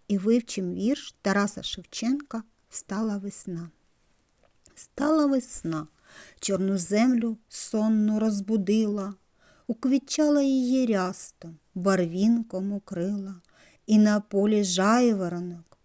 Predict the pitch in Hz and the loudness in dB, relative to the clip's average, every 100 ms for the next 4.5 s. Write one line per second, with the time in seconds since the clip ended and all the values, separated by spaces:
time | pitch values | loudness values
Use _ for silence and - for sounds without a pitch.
0 | _ - - 262 285 285 285 254 196 - | _ -10 -2 2 4 4 2 0 -4 -6
1 | 160 170 151 180 214 214 180 190 180 _ | -6 -6 -8 -4 -4 -4 -6 -10 -14 _
2 | _ _ _ 175 175 196 233 226 208 214 | _ _ _ -10 -4 0 2 2 0 -4
3 | 226 208 202 208 220 208 208 226 - 202 | -4 -4 -2 2 2 2 0 -4 -4 -2
4 | 214 226 202 202 | 0 0 -2 -6